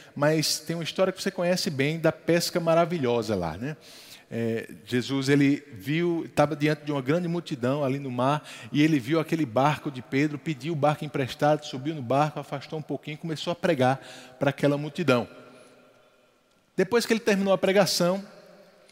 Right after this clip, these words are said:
ele chamou Pedro e disse: "Olha, agora vai lá na parte mais funda e lança as redes."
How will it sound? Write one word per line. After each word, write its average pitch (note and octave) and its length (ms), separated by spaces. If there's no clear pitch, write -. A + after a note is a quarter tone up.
ele F3+ 140
chamou F#3 300
Pedro E3+ 420
e - 20
disse: D#3 260
"Olha, D#3+ 160
agora E3 240
vai F3 160
lá D#3+ 320
na F3 120
parte F3+ 340
mais G3+ 340
funda F#3 480
e D3+ 80
lança F3+ 340
as F3+ 120
redes." - 560